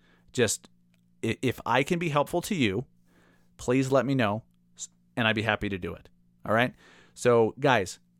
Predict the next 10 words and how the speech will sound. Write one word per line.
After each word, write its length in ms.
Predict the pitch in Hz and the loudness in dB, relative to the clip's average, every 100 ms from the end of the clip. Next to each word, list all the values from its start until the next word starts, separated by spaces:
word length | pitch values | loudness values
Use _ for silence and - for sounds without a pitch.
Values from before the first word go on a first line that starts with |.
| _ - | _ -4
take 240 | 156 135 | -2 0
control 340 | 165 - 131 | -2 2 4
right 220 | 113 113 110 | 6 4 4
now. 280 | 151 202 - _ _ | 2 2 -4 _ _
Make 200 | 120 110 | -4 -2
the 80 | 113 | -2
decisions. 640 | 107 104 156 160 165 - - _ _ _ _ | -4 0 2 2 -2 -6 -12 _ _ _ _
Make 200 | - 180 | -2 2
the 100 | 202 | 2
decision 600 | 185 - 165 147 143 | 2 2 2 0 -2